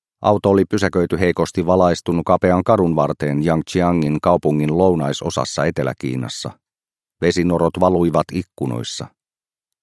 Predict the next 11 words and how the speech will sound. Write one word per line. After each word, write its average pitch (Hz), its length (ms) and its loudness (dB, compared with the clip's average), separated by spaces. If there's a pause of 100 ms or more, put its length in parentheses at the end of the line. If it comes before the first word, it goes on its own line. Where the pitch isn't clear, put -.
(260)
Jackiksi 101 480 0
puhuteltu 92 500 2
Amerikan 92 460 4
kiinalainen 92 640 4
kuljettaja 87 640 2
siirsi 87 400 0
levollisen 87 480 2
määrätietoisesti 80 920 0
sormensa 80 560 0
moottorin 73 500 -2
käynnistyspainikkeelle. 73 1300 -4